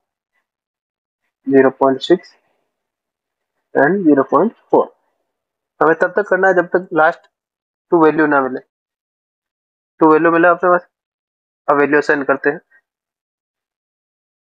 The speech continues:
वैल्यू असाइन ज़ीरो, वन, ज़ीरो, वन, ज़ीरो, वन, ज़ीरो, वन,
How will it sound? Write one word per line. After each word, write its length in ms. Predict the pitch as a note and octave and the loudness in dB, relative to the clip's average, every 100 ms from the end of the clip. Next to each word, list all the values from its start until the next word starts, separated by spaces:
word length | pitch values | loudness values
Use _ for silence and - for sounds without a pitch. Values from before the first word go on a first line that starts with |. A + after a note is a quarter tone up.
| _ _ _ _ _ _ D#3+ | _ _ _ _ _ _ 0
वैल्यू 300 | C#3+ C3+ B2+ | 0 2 0
असाइन 320 | - C3 C3+ _ _ _ _ _ _ _ _ _ _ _ _ _ _ _ _ _ _ _ _ _ _ _ _ _ _ _ _ _ C#3+ | -2 -6 -10 _ _ _ _ _ _ _ _ _ _ _ _ _ _ _ _ _ _ _ _ _ _ _ _ _ _ _ _ _ 0
ज़ीरो, 320 | C#3+ C#3+ F#3 - _ _ | 2 4 0 -4 _ _
वन, 240 | C#3 C3+ A#2+ - _ _ _ _ _ _ _ _ | -2 -2 -2 -10 _ _ _ _ _ _ _ _
ज़ीरो, 200 | C#3+ E3 A3 _ _ _ _ | 2 2 0 _ _ _ _
वन, 220 | C3 C3 B2 _ _ _ _ _ _ _ _ C3+ | -4 -4 -6 _ _ _ _ _ _ _ _ 0
ज़ीरो, 260 | C3+ D#3+ | 4 4
वन, 200 | D#3 D3 F3 _ _ _ _ _ _ | 2 -2 -6 _ _ _ _ _ _
ज़ीरो, 220 | C#3 C#3+ G#3+ _ C#3 | 0 2 0 _ -6
वन, 160 | A#2 | -6